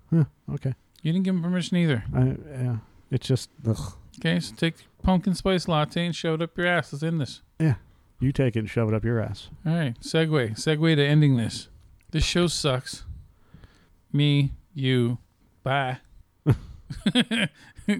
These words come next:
Speaker 2: This is a fucking hour into this shit of fucking Venture Brothers flashback,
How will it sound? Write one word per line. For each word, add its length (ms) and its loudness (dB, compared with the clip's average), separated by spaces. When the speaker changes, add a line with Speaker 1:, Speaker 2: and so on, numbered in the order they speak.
Speaker 2:
This 140 2
is 160 4
a 60 2
fucking 320 0
hour 260 4
into 200 4
this 200 2
shit 240 0
of 120 -4
fucking 260 -4
Venture 300 -2
Brothers 380 -2
flashback, 500 -4